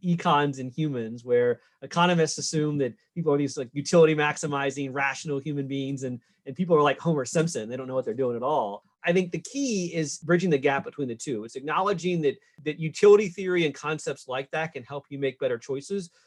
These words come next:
but also acknowledging that people are a little bit crazy. You've gotta kind of bend the best kind of practices for, you know, using this, this research to help them accomplish their goals.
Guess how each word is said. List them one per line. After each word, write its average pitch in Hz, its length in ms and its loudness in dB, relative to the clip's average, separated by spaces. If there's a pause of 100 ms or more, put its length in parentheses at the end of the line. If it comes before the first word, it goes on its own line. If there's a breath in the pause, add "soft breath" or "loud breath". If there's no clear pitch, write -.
but 254 80 0
also 294 220 0
acknowledging 196 400 2
that 156 120 -2
people 170 280 -2
are 147 100 6
a 143 40 4
little 151 180 -2
bit 139 100 -8
crazy. 123 600 -4 (140)
You've 165 120 -4
gotta 185 140 4
kind 196 160 0
of 135 200 -2
bend 170 460 4
the 156 80 4
best 147 560 -4 (160)
kind 151 100 -2
of 131 140 -2
practices 147 840 -6
for, 147 500 4 (220 soft breath)
you 143 80 -4
know, 139 100 4
using 160 440 2
this, 143 180 2 (160)
this 143 180 -8
research 143 600 -2
to - 100 -14
help - 300 -4
them 139 280 0
accomplish 123 440 -10
their 107 120 -16
goals. - 440 -20